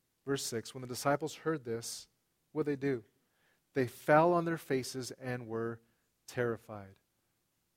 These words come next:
Notice how the demeanor of the disciples changed immediately. Peter went from making all these lofty suggestions to falling on his face in fear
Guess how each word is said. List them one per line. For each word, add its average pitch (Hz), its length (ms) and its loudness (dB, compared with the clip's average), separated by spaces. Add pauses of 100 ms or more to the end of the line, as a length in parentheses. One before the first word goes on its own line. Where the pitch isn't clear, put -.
(120)
Notice 151 320 2
how 135 160 6
the 120 100 -4
demeanor 135 500 -2
of 113 140 -6
the 120 60 -10
disciples 131 560 -2
changed 135 680 -6
immediately. 113 800 -2 (400)
Peter 175 220 8
went 160 200 4
from 143 120 -6
making 156 280 4
all 156 120 6
these 139 200 0
lofty 135 520 4
suggestions 117 1120 -4 (340)
to 131 100 -6
falling 147 560 2
on 135 120 2
his 120 160 -6
face 135 360 0
in 127 80 -12
fear 110 540 -6